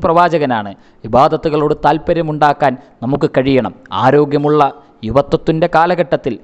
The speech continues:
ഏറ്റവും നന്നായി ഈ ജീവിതത്തെ വിനിയോഗിക്കാൻ നമുക്ക് സാധിക്കേണ്ടതുണ്ട്. നോമ്പുമായി നമുക്കൊരാത്മബന്ധമുണ്ടാക്കാൻ കഴിയണം. ഖുർആനുമായി നമുക്കൊരു ആത്മബന്ധമുണ്ടാക്കാൻ കഴിയണം. "ഇന്ന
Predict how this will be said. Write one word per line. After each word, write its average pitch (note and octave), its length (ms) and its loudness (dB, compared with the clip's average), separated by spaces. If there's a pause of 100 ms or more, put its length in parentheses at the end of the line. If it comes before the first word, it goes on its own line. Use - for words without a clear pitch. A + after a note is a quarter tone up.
(280)
ഏറ്റവും D3 380 0
നന്നായി E3+ 380 2 (460)
ഈ D3 60 2 (100)
ജീവിതത്തെ F3+ 540 2
വിനിയോഗിക്കാൻ F3+ 640 0
നമുക്ക് D#3 220 -8 (120)
സാധിക്കേണ്ടതുണ്ട്. C#3+ 840 -2 (440)
നോമ്പുമായി C#3 480 2 (280)
നമുക്കൊരാത്മബന്ധമുണ്ടാക്കാൻ C#3+ 1400 0
കഴിയണം. G#2+ 320 -8 (340)
ഖുർആനുമായി E3+ 600 0 (280)
നമുക്കൊരു F#3 420 2
ആത്മബന്ധമുണ്ടാക്കാൻ D#3+ 920 -2
കഴിയണം. G2+ 340 -8 (300)
"ഇന്ന C3 140 2